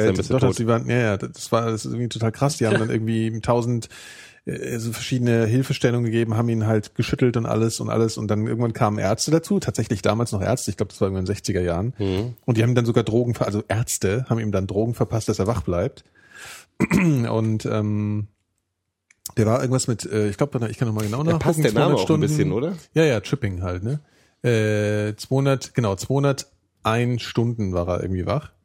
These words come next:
Speaker 1: Und der hat dann natürlich angefangen, nach zwei Tagen schon zu halluzinieren, also ganz extrem,
Speaker 2: Mhm.
Speaker 1: hat gedacht, er ist nicht mehr er selbst, hat irgendwie sich gar nicht mehr wahrgenommen. Das ist dann, äh, genau, als es dann abgebrochen wurde, hat er dann anscheinend einmal vierundzwanzig Stunden durchgeschlafen.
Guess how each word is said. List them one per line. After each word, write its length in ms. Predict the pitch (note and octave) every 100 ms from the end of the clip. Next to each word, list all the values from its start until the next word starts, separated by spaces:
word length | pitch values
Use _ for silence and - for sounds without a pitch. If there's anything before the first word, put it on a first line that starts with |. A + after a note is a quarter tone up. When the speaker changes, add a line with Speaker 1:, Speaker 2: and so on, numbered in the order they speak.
| _ _ _ _ _ _ _ _
Speaker 1:
Und 200 | A#2+ G#2+
der 80 | G#2
hat 100 | A#2
dann 80 |
natürlich 340 | A2+ B2+ A2 -
angefangen, 380 | A2+ A2 G#2 G#2
nach 140 | G2
zwei 200 | - G#2+
Tagen 240 | A2+ G#2+ A2
schon 200 | G#2+ G2+
zu 160 | G#2+
halluzinieren, 640 | G2 G2+ - G2+ B2 F3+ F3
also 140 | A#2+
ganz 180 | A2+ A2
extrem, 400 | A#2+ - B2 B2+
Speaker 2:
Mhm. 40 |
Speaker 1:
hat 80 | A2
gedacht, 220 | A#2 G#2 A2+
er 220 | G2+ F#2+
ist 220 | G#2+ G#2
nicht 120 | A2+ G2+
mehr 100 | G2+
er 60 |
selbst, 440 | F2+ G#2 C#3 C#3+ -
hat 140 | A2
irgendwie 340 | - G2+ F#2+ F#2+
sich 160 | F#2+
gar 120 | G#2
nicht 120 | G2+ F#2+
mehr 240 | F#2+ F#2
wahrgenommen. 500 | G2+ A2 A2+ G#2+ G#2+ - - - -
Das 120 | A2
ist 180 | B2 -
dann, 480 | A2+ A2 G#2+ G#2 A#2
äh, 760 | G#2 G2 G2 G2 F#2+ F#2+ G#2+
genau, 180 | B2 G2+
als 160 | F#2 -
es 80 | G#2+
dann 100 | A#2
abgebrochen 460 | C#3+ C#3+ C#3 C#3
wurde, 260 | C3 C3+ B2+
hat 80 | A2
er 60 |
dann 140 | A#2 A2
anscheinend 360 | G#2+ - A2 G2+
einmal 220 | G#2+ A2
vierundzwanzig 440 | B2 G#2+ A2 G#2
Stunden 260 | - A2 G#2
durchgeschlafen. 680 | A#2 B2+ C#3+ C3+ C3+ E3